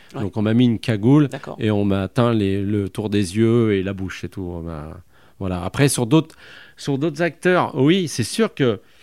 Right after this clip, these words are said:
Speaker 2: il faut ressembler à l'acteur, mais c'est pas parce que tu vas ressembler à l'acteur, tu vas être bon.
Speaker 1: Non, ça, d'accord.
Speaker 2: Tu vois ? Et il y a tellement de façons de filmer pour pas qu'on voit le chauffeur.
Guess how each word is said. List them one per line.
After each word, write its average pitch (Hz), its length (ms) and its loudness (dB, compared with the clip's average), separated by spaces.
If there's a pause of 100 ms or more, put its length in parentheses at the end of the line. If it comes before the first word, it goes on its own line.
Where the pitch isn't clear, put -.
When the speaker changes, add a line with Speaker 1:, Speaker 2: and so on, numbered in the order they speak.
(360)
Speaker 2:
il 127 120 -8
faut 147 180 -2
ressembler 143 480 -2
à 131 80 0
l'acteur, 135 460 -2
mais 120 240 0 (360)
c'est - 160 -8
pas 147 100 2
parce 143 160 0
que 143 100 -4
tu 131 100 -6
vas 123 120 -2
ressembler 123 320 0
à - 20 0
l'acteur, 117 320 -2
tu - 100 -14
vas 107 100 -4
être 98 120 -8
bon. 123 160 -6 (180)
Speaker 1:
Non, 151 140 -10
ça, 143 160 -12
d'accord. - 340 -16
Speaker 2:
Tu - 60 -12
vois ? 110 140 -8 (260)
Et 113 220 -2 (120)
il 101 80 -8
y 110 40 0
a 104 40 -4
tellement 156 380 2
de 139 60 -4
façons 147 480 -6
de 101 160 -4
filmer 135 560 -2
pour 92 180 -12
pas 120 160 -4
qu'on 110 160 -6
voit 101 140 -2
le 85 60 -10
chauffeur. 120 600 -2